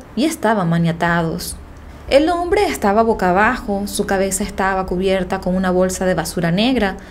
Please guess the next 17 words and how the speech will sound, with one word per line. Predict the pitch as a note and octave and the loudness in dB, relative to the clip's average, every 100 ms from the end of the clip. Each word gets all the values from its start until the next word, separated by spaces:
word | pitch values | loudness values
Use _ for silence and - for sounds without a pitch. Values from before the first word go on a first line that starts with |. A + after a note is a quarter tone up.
| - | -6
y | C4 | -2
una | F4+ F#4+ | -2 -2
cinta | - F3+ E3+ E3 | -2 -2 -2 -2
adhesiva, | D#3 - G3 F#3 - - - - - - | -4 -2 -2 0 -2 -6 -10 -16 -16 -6
y | C#4+ | 0
se | C#4+ C#4 | 2 2
pudo | C#4+ C#4 C#4 C#4 | 2 0 2 4
evidenciar | C#4 G#3 F#3+ F#3+ G#3+ A3+ A3 | 4 2 0 0 2 2 0
que | F#3 | -4
tenía | F#3 F#3 F#3 | -2 0 0
varios | F3 F3+ F3 F3+ | 2 0 0 -2
impactos | E3+ F#3 F#3+ E3+ | -2 -2 -4 -4
de | F3 | 0
balas | E3+ G#3+ C4+ A#3 G#3 - | 2 2 2 0 -2 -2
en | G3 F#3 | -2 0
la | F3 | 0
cabeza. | E3+ E3 F3 E3+ E3+ E3+ | 0 0 0 0 -2 -4